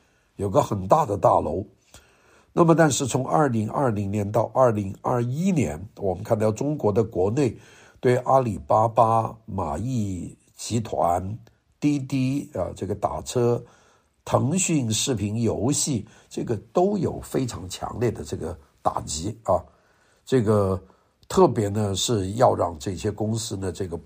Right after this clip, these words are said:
要自己进行审查。那么新冠清零的措施，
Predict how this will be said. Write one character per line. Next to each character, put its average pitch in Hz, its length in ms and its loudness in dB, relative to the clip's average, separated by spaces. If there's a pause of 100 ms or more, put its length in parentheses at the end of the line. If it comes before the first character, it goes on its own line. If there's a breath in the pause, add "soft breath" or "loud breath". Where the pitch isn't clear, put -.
(120)
要 113 220 0
自 165 260 -4
己 73 180 -6
进 98 220 -6
行 92 260 -10 (260 loud breath)
审 - 280 -4
查。 82 340 -6 (720 soft breath)
那 127 100 0
么 117 320 2
新 185 380 -4
冠 131 340 4
清 190 440 0
零 107 180 0
的 131 140 2
措 113 260 0
施， 131 400 -2